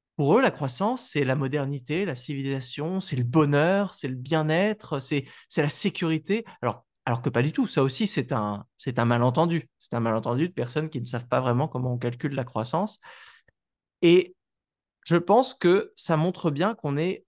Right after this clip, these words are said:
enfermé dans une idéologie. Moi, dans ma thèse, j'ai développé cette hypothèse comme quoi la croissance était devenue une idéologie. C'est-à-dire que ce n'est même plus un débat rationnel sur est-ce qu'on devrait produire et consommer plus ou produire et consommer moins.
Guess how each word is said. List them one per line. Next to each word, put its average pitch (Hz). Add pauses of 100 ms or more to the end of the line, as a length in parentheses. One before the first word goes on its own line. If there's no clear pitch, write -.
enfermé 160
dans 151
une 143
idéologie. 131
Moi, 147
dans 131
ma 123
thèse, 156
j'ai 139
développé 123
cette 135
hypothèse 120
comme 139
quoi 135
la 120
croissance 135
était 147
devenue 139
une 170
idéologie. 139 (880)
C'est-à-dire 139
que -
ce -
n'est 123
même 147
plus 170
un 147
débat 135
rationnel 135
sur 127
est-ce 123
qu'on 139
devrait 127
produire 139
et 123
consommer 123
plus 147
ou -
produire 131
et 127
consommer 123
moins. 151